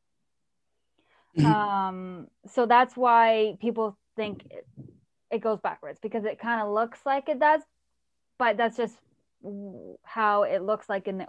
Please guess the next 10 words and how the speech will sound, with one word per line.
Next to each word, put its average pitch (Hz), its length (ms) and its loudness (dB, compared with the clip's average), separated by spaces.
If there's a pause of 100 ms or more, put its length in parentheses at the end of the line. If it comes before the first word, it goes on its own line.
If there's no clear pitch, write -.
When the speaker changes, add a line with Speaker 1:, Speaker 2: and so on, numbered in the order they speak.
Speaker 2:
orbit. 143 480 -6 (480)
Um, 208 840 0 (300)
so, 240 440 4 (120)
but 254 360 4
retrograde, 269 500 4
because 254 280 0
it 240 80 2
goes 226 160 0
backwards, 202 680 0 (480)
or 233 380 6